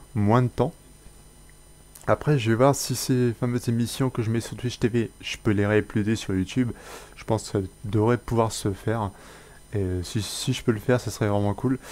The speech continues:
Donc des émissions, euh, débats ou des émissions sur les mises à jour, et cetera. Je pense qu'il y aura pas mal d'idées, euh, qui vont, euh, euh, qui vont fuiter, euh, d'ici les, les semaines à venir.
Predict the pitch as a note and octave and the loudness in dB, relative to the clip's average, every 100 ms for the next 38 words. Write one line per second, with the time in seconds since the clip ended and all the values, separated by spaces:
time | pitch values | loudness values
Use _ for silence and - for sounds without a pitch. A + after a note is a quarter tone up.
0 | - - - A2+ A2+ G#2+ A2 A2 G#2+ - | -16 -18 -6 0 2 4 2 2 0 2
1 | B2 A#2+ - - - - - - G2+ F#2+ | 2 2 -4 -20 -20 -20 -16 -6 -2 -2
2 | F#2 F2+ F#2 G#2+ G2+ G#2+ A2+ A#2 - - | -2 -2 2 2 4 4 2 -2 -12 -20
3 | - - A#2 G#2+ G2+ G2 G2+ G#2 G#2 - | -20 -6 -2 0 2 0 2 2 0 -2
4 | A2+ G#2+ G#2 - F#2 F2+ F#2 F2+ G2+ F#2 | -2 -2 -2 -4 -4 -2 -2 0 -2 -2
5 | G2+ G2+ G2+ F#2+ - - G2+ F#2 G#2 G#2 | -4 -2 -2 -4 -8 -8 -4 0 0 -2
6 | - - A#2 - - G#2 G2 - A#2 B2 | -4 0 0 -2 -4 0 0 0 2 2
7 | G#2+ A2 G#2+ A#2+ G#2 F#2 F2+ F2 F2 F2+ | 2 0 4 4 4 2 0 -2 -2 -4
8 | F2+ - F#2+ G#2 G2 F2 E2+ - - - | -6 -6 -4 -2 -2 -2 -6 -14 -20 -20
9 | - A2 F#2 - G#2+ G2 G#2+ - A#2+ G2 | -12 -6 -6 -4 -2 0 -2 -4 -6 2
10 | A#2 A2+ F#2 F2+ F2+ G#2 G2+ - A#2+ G2 | 4 4 2 0 -4 -4 -6 -2 2 2
11 | F#2 F2+ F#2 F#2 - B2+ G#2 G2+ A#2+ G#2 | 2 0 -2 -2 0 2 2 0 -2 -4